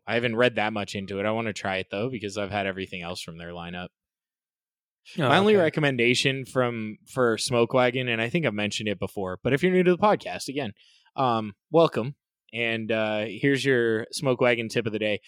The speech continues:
Speaker 1: Don't get the small
Speaker 2: <laughs>
Speaker 1: batch. It's like, it's kinda, it's, it's not much better than the s-, the bourbon, if any better than their, like, just basic bourbon. And it's, like, twenty bucks more. It's almost twice the price. You can get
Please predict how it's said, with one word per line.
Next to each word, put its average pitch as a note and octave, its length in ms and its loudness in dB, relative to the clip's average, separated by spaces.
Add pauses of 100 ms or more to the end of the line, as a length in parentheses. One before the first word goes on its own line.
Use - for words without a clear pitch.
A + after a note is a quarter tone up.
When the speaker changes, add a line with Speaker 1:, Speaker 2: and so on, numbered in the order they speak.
(220)
Speaker 1:
Don't F#3 160 8
get C#4 140 2
the A#3+ 80 4
small C#3 340 4
Speaker 2:
<laughs> - 20 2
Speaker 1:
batch. F#2+ 360 -2
It's - 240 -4
like, C3+ 220 2 (180)
it's C#3 260 -4
kinda, E3 320 0
it's, C3 440 -2 (460)
it's A#2+ 140 -4
not F3 180 4
much F#3+ 240 -2
better C3 280 4
than C#3+ 180 -2
the A2 440 0 (120)
s-, - 340 -8 (180)
the G#2+ 140 -2
bourbon, B2 540 4
if E3 300 4
any C3+ 220 0
better F3+ 360 4
than C3 220 0
their, A#2 180 2
like, G#2 220 0 (400)
just - 220 -4 (100)
basic A#2 360 2
bourbon. D3+ 400 0 (800)
And C#3 140 2
it's, C3+ 180 4
like, C#3 220 0
twenty C#3 320 0
bucks B2+ 280 2
more. A2 380 -4 (220)
It's - 60 -2
almost D3+ 260 2
twice C3 320 4
the G#2 100 -8
price. F#2 460 -6
You G#2 100 -12
can A#2+ 140 -8
get A#2+ 280 2